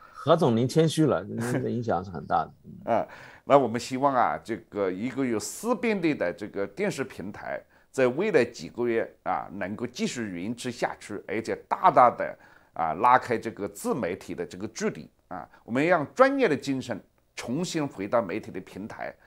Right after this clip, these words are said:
Speaker 2: 而不是任何一个人啊，发一通言啊，这个讲一通话，把我们应有的一些啊，严肃的思考给破坏到，破坏了。所以请大家去看这个啊，民进电视的吴强博士的讲座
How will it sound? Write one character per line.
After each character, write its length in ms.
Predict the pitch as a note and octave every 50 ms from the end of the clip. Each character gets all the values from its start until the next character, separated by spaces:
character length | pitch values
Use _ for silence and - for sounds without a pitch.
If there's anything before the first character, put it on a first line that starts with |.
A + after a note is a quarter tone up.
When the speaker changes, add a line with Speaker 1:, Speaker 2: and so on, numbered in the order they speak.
| - _ _
Speaker 2:
而 100 | - - A2+
不 100 | G2 C#3
是 160 | C3 - A2
任 180 | A#2 F#3+ C4 C4+
何 120 | - C3
一 20 | C3
个 140 | A#2+ D3+ C#3+
人 360 | B2 A2+ C3 C3 F#3 F3+ - - - - - - -
啊， 200 | - G2 F2+ D2
发 240 | - - G2 A#2+ C#3
一 80 | C#3+ C#3+
通 340 | C#3+ - C3 B2 B2 A#2
言 220 | G#2 G2 G#2 A2+ - -
啊， 220 | - A2 F#2 E2+
这 140 | E2+ - G#2+
个 120 | - G2+ G#2+
讲 220 | - - G#2 A#2
一 60 | D3+
通 160 | D3+ D#3 D3+
话， 260 | C#3 - F#3+ E3+ - - - - - - _ _ _ -
把 120 | A2+ A#2+
我 120 | C#3 -
们 220 | - F#2+ A2+ A#2 B2
应 180 | E3+ A#3 C4
有 140 | A#3+ F3 A#2+
的 140 | F2 F2+ F#2
一 100 | G2+ A2
些 280 | G2 - G#2 G2 F#2 - - _ _
啊， 120 | - F2+ F2+
严 220 | F2+ F#2 F2+ G#2
肃 140 | A2 - C#3
的 100 | G2+ G2
思 240 | - - - C3+ C#3+
考 180 | C3+ - - -
给 100 | - E2 D#2+
破 220 | - - - D3 C3
坏 100 | B2+ G#2
到， 280 | E2 F2 F2 D#2+ - - - _ _ -
破 180 | - - G3+
坏 120 | E3+ C3 F#2
了。 220 | - A1+ - - - - _ _ - - - - - _
所 180 | - - C3+ C#3+
以 100 | C#3 B2
请 180 | - C3 A#2+
大 140 | A#2 F3 F#3
家 140 | D#3 D3 C3+
去 180 | - - D#3+
看 400 | D3 - - - F#3 F3 C#3 G2 F2
这 120 | - A#2 F#2+
个 300 | - - F2+ F2+ E2 - - _ _ _ _ _ -
啊， 200 | - G2 F#2 F2+
民 220 | G2 G#2+ A#2 C#3
进 180 | C#3 F3 E3+ D#3+
电 240 | E3 G3+ F#3+ D3+ B2+
视 180 | - A#2+ A2
的 240 | F2 F2+ F2 C2+ A1
吴 200 | C2+ E2+ A2 A#2+
强 160 | - B2 B2 A#2
博 140 | - A#2+
士 100 | A2+ -
的 100 | B2 G#2+
讲 240 | G#2 - - - - E2+
座 200 | - C3+ A#2